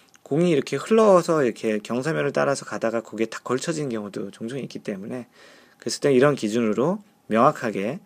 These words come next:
이제 플레이를 하시면 되고 다른 분들이 이제 주장을 하실 때는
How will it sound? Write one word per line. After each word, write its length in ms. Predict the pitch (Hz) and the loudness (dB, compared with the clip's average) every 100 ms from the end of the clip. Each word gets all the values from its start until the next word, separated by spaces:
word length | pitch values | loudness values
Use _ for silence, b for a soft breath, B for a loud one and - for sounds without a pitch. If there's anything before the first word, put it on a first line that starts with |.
| b b b - | b b b -18
이제 580 | - 104 92 92 107 104 | -14 -10 -10 -10 -12 -6
플레이를 260 | 170 180 175 | 4 6 6
하시면 280 | 180 165 | 2 -2
되고 300 | - 92 101 | -4 -6 -6
다른 280 | 135 120 143 | -2 2 2
분들이 320 | 147 147 139 | 2 2 4
이제 140 | 120 110 | 4 2
주장을 340 | 120 113 123 | 0 0 0
하실 220 | 135 147 | -2 -6
때는 420 | 139 131 165 247 | -2 0 2 0